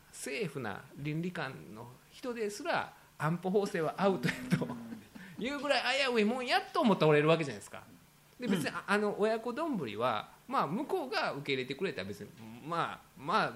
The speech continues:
Speaker 1: 確かにモラル的に問題あるかもしれないですけど、まあ、そういう話を持ちかけること自体はね、別に、まあ、お母さんに言うたわけじゃないですから、娘に言うただけ、言うただけでって言ってもおかしいんですけど、<laughs> いや、こ-、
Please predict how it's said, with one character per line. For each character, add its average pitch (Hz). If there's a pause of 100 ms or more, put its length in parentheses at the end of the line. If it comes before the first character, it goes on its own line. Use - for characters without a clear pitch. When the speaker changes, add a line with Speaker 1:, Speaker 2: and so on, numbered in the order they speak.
(280)
Speaker 1:
確 139
か -
に 151
モ 160
ラ 220
ル 208
的 214
に 202
問 139
題 180
あ 165
る 202
か 208
も -
し -
れ 226
な 220
い 262
で 202
す -
け 117
ど、 127 (480)
ま 190
あ、 180
そ 247
う -
い -
う 233
話 254
を 110
持 135
ち -
か 214
け 247
る 254
こ 427
と 415
自 165
体 147
は - (180)
ね、 - (340)
別 107
に、 101 (200)
ま 151
あ、 -
お 156
母 320
さ 156
ん 131
に 117
言 143
う -
た 104
わ 110
け 107
じ 98
ゃ -
な 98
い -
で 98
す -
か -
ら、 98
娘 247
に 190
言 143
う 135
た 101
だ 110
け、 120
言 151
う -
た -
だ 143
け 190
で 202
っ -
て 208
言 143
っ -
て 98
も 104
お -
か 151
し -
い -
ん 156
で -
す -
け -
ど、 185 (480)
<laughs> 220
い -
や、 170 (680)
こ-、 -